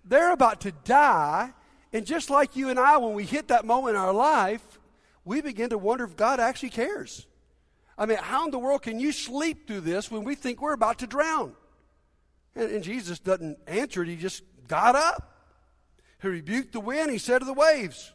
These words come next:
"Quiet, be still." That's the exact same Greek word he used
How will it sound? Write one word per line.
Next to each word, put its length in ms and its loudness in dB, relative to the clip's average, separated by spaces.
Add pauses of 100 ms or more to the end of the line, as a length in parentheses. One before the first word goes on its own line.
(520)
"Quiet, 580 0 (500)
be 160 -2
still." 600 -2 (580)
That's 120 -10
the 60 -6
exact 520 0
same 400 -2
Greek 340 -8
word 540 0 (240)
he 100 -12
used 640 -8